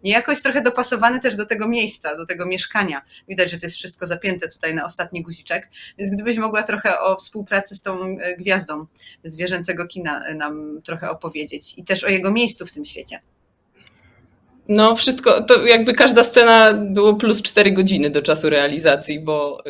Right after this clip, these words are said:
Speaker 2: kot nie zawsze miał ochotę robić to, czego potrzebowaliśmy, e, i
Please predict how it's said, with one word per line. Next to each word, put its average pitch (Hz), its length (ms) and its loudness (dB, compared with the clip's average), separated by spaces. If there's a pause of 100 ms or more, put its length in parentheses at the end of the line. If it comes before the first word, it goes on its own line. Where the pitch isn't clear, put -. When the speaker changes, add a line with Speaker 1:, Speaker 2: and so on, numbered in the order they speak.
Speaker 2:
kot 160 220 -10
nie 156 100 -8
zawsze 139 460 -6 (180)
miał 147 200 -6
ochotę 143 280 -10
robić 139 300 -10
to, 151 100 -12
czego 139 240 -10
potrzebowaliśmy, 143 960 -8 (560)
e, 160 340 4
i 156 640 -4